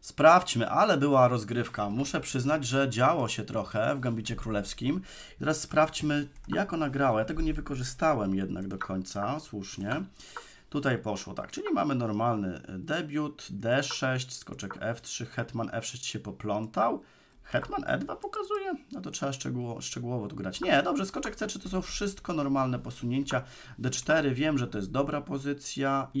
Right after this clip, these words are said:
E pięć zostało zagrane tak, jak silnik podpowiada. Y, het-, bicie nastąpiło, pionek wybił. No tak, hetman trochę tutaj potańczył. Teraz chwilkę się zastanówmy,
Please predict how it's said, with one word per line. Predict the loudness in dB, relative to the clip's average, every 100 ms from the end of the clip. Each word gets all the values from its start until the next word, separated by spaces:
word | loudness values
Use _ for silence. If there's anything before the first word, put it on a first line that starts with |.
| 0
E | 2 2
pięć | 0 -4
zostało | -4 -6 -4 -4
zagrane | -4 -4 -4
tak, | -6
jak | -8
silnik | -6 -4 -4 -4
podpowiada. | -10 -8 -6 -2 -2 -2 -6 -10 -20 _ -20 -20 -20 -20 -20 -20 -8
Y, | -4 -4
het-, | -2 -2 -2 -6 -14
bicie | -8 -4 -4 -2 -4
nastąpiło, | -4 -6 -8 -4 -2 -2
pionek | -4 -4 -4 -6
wybił. | -6 -6 -4 -2 0 2
No | 0
tak, | -2 -4
hetman | -6 -4
trochę | -4 -6 -8
tutaj | -6 -6
potańczył. | -6 -4 -2 -2 -4 -10 -14 -18 -18 -4
Teraz | 6 6 6
chwilkę | 0 -6 -4
się | -6 -6
zastanówmy, | -6 -4 -4 -6 -4 0 0